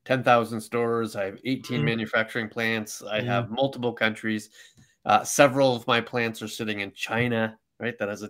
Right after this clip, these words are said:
Speaker 1: different set of <laughs> legislative and re-, regulatory requirement.
Speaker 2: Sure.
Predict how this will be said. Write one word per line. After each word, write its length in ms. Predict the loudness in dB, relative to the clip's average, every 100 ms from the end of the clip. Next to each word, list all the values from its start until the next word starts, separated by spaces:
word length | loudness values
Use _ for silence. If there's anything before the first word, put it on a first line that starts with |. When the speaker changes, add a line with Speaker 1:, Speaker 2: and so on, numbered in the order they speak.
| -10
Speaker 1:
different 400 | -8 -4 -4 -4 -8 -20 -20 -20 -20 _ _ -20 -10
set 240 | 0 2
of 140 | 4
<laughs> 320 | 2 4 2 6
legislative 300 | 6 6 2
and 140 | 0
re-, 180 | 2 2
regulatory 760 | 4 4 4 0 2 4 4 2
requirement. 760 | -2 2 4 4 2 0 0
Speaker 2:
Sure. 160 | -2